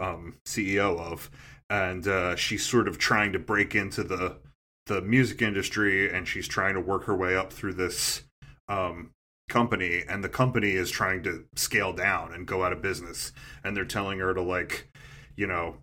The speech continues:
shred this paperwork and, like, close up the books on these things and try to be done with it.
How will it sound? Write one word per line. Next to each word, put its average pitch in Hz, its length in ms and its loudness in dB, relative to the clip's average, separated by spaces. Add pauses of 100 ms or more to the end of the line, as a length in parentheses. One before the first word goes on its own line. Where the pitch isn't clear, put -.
shred 104 460 4
this 101 180 0
paperwork 107 760 4
and, 92 160 -2
like, 90 220 -2
close 98 340 -2
up 95 140 -4
the 87 80 -6
books 95 300 -2
on 95 140 -2
these 92 200 -4
things 92 400 -2
and 87 160 -10
try 90 160 0
to 87 60 -2
be 87 100 -6
done 117 280 4
with 87 140 0
it. 85 220 -6